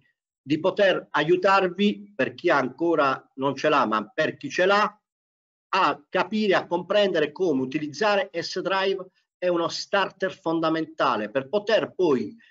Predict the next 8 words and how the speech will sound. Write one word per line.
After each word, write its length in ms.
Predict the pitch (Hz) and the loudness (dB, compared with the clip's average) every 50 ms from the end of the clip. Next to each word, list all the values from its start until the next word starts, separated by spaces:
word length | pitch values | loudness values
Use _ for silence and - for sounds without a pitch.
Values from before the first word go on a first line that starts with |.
| _ _ _ | _ _ _
integrare 1080 | - 208 202 196 196 202 202 190 196 190 196 196 175 147 127 110 107 104 101 101 - _ _ _ _ _ _ _ _ _ _ _ _ _ _ - | -2 0 0 0 0 0 0 0 2 4 4 4 6 4 4 2 0 -2 -6 -8 -12 _ _ _ _ _ _ _ _ _ _ _ _ _ _ -2
verso 680 | 117 156 160 - - - - 143 135 123 - - _ _ _ _ | 0 0 0 0 -2 -4 -2 -2 -2 -2 -2 -8 _ _ _ _
le 180 | - 123 131 131 | -6 -4 -4 -2
problematiche 680 | 131 147 143 139 147 151 _ - 156 156 156 151 139 | 0 0 0 0 0 -2 _ 0 -2 0 0 0 0
del 140 | 127 139 131 | 0 0 0
paziente 460 | 139 135 127 - - 104 104 104 113 | -2 -4 -2 -2 -2 -2 -2 -4 -4
non 160 | 123 160 180 | -4 -4 -4
solo 580 | 175 - - 294 269 208 151 127 107 92 - | -4 -2 0 2 4 4 4 4 2 -2 -4